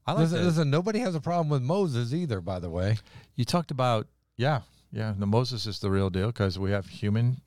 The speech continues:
Speaker 1: testimony,
Speaker 2: Observations,
Speaker 1: written rec-, observation,
Speaker 2: and written record.
Speaker 1: written records. Yeah,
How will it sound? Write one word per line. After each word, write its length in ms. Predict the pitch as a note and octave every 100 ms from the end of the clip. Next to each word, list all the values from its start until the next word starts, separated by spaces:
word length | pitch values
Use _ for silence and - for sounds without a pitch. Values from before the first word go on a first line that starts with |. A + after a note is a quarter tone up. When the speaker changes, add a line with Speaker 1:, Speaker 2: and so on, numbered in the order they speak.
| -
Speaker 1:
testimony, 720 | A2 G2 G#2+ G2+ G2 A2+ D3+ - _ _ -
Speaker 2:
Observations, 580 | B2 - D#3 C3 A2 C3+
Speaker 1:
written 100 | D3
rec-, 60 | G#2+
observation, 680 | A2 A2 A#2+ - B2 A#2
Speaker 2:
and 180 | D3+ C3+
written 200 | D#3+ D#3+
record. 340 | E3+ G3 B2+ F2+
Speaker 1:
written 140 | A#2
records. 400 | C3+ - F2+ -
Yeah, 200 | G#2+ G#2+